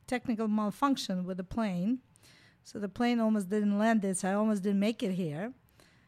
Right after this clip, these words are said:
Uh, it was a lot of excitement when we finally landed. And I remember being there and was very happy and very excited to land in New York. And,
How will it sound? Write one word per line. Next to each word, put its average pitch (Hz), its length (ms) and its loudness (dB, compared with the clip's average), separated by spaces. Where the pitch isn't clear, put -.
Uh, 202 320 -2
it 202 40 2
was 214 140 2
a 220 80 2
lot 220 220 4
of 226 100 0
excitement 220 640 2
when 214 140 4
we 208 100 2
finally 202 380 2
landed. 196 720 2
And 240 180 -4
I 285 100 -2
remember 311 340 -4
being 254 300 0
there 254 240 0
and 233 260 -2
was 226 140 -4
very 339 240 -2
happy 247 420 -2
and 220 160 0
very 220 220 -2
excited 208 560 -6
to - 100 -6
land 226 380 4
in 220 160 4
New 226 100 4
York. 196 560 -2
And, 226 640 -2